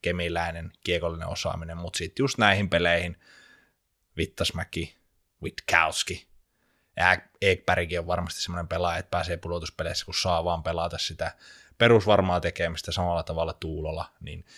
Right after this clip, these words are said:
kyllä tossa on, on, no ei tässä nyt mitään epäselvyyttä, toinen oli ysi runkosarjassa, toinen ykkönen, se kallistuu.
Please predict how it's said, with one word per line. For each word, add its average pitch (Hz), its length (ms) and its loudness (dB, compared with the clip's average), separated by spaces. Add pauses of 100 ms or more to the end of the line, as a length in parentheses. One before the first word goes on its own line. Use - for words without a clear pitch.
(160)
kyllä 87 160 0
tossa 85 260 2
on, 85 200 -4 (580)
on, 87 300 -4 (960)
no 80 100 -6 (160)
ei 92 160 -4
tässä 92 180 0
nyt 107 100 2
mitään 98 240 6
epäselvyyttä, 90 540 0
toinen 90 220 4
oli 90 140 0
ysi 95 220 4
runkosarjassa, 87 500 -2
toinen 82 260 -4
ykkönen, 85 320 -8
se 80 80 -8
kallistuu. 80 720 -6